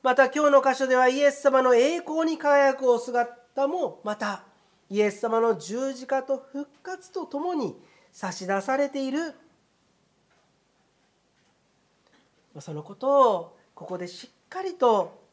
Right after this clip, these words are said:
ですね、弟子たちに示されたのであら、あります。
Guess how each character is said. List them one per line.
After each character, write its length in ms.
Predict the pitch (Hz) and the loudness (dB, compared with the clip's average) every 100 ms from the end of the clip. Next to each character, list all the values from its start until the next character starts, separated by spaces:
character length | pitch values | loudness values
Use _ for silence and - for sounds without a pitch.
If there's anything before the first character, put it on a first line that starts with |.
| _ _ | _ _
で 60 | _ | _
す 100 | - | -16
ね、 200 | 214 220 | -12 -10
弟 120 | 180 | -8
子 100 | 180 - | -8 -6
た 140 | 180 | -6
ち 140 | - | -6
に 320 | 202 277 226 151 _ _ _ _ _ _ _ _ _ _ _ _ _ _ | -10 -8 -8 -14 _ _ _ _ _ _ _ _ _ _ _ _ _ _
示 280 | - 156 151 | -16 -12 -10
さ 120 | 151 | -10
れ 80 | 147 | -12
た 160 | 139 143 | -12 -14
の 120 | 180 | -12
で 140 | 302 | -8
あ 100 | 269 | -6
ら、 160 | 180 147 _ _ - | -8 -10 _ _ -20
あ 60 | |
り 120 | 127 127 | -20 -16
ま 160 | 147 | -16
す。 260 | 185 - | -18 -20